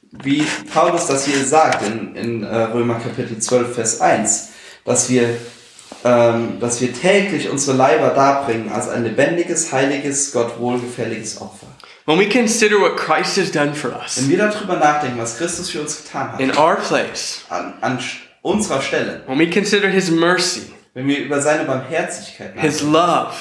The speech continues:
Speaker 1: über seine Lie-, Liebe,
Speaker 2: his grace,
Speaker 1: über seine Gnade,
Speaker 2: Paul declares, "Present your body."
Speaker 1: dann sagt Paulus, "Bringt eure Leiber dar."
Speaker 2: Now this word present, it, it has this meaning behind it.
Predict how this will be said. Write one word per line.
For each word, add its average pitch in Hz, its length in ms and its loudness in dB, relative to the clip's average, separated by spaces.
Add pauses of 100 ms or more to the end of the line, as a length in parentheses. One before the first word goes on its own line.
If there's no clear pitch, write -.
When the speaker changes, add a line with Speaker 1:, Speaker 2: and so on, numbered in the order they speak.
(120)
Speaker 1:
über 113 80 -16
seine 117 260 -6
Lie-, 135 340 -8
Liebe, 160 420 -12 (180)
Speaker 2:
his 156 360 0
grace, 180 880 0
Speaker 1:
über 127 180 -4
seine 120 280 0
Gnade, 123 460 -6 (180)
Speaker 2:
Paul 180 280 4
declares, 170 600 2 (260)
"Present 151 720 0
your 160 80 0
body." 123 340 0 (340)
Speaker 1:
dann 127 180 0
sagt - 640 0
Paulus, 202 760 0 (240)
"Bringt - 480 -4
eure 143 280 2
Leiber 127 480 0
dar." 101 340 -4
Speaker 2:
Now 156 120 2
this 185 180 2
word 220 280 4
present, 160 760 2
it, 156 240 -2
it 151 220 -2
has 190 280 2
this 180 240 -2
meaning 156 520 2
behind 123 520 -6
it. - 80 -12